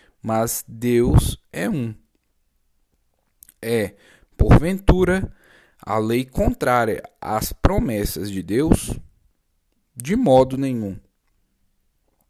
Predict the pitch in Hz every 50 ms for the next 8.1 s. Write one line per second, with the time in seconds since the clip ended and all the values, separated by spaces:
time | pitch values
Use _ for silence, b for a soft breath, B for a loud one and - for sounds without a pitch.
0 | _ - _ _ - _ - - 107 - 113 - 104 101 - - 127 117 - -
1 | - 120 127 151 - - - - - 151 160 175 180 175 147 117 104 101 95 92
2 | 90 - - - - 107 113 123 147 165 156 120 104 101 98 92 87 _ - -
3 | 95 85 90 B B B B B B B B B B - - - - 95 101 101
4 | 110 - - - - 131 139 143 120 104 101 113 131 156 156 170 165 170 - -
5 | b b b b b b b b b b b - 98 98 - - - - - -
6 | - - 117 110 101 - - - 67 65 - b b b b b b b b b
7 | b - 120 120 143 165 180 - 185 190 185 147 110 107 101 101 101 107 - -
8 | - -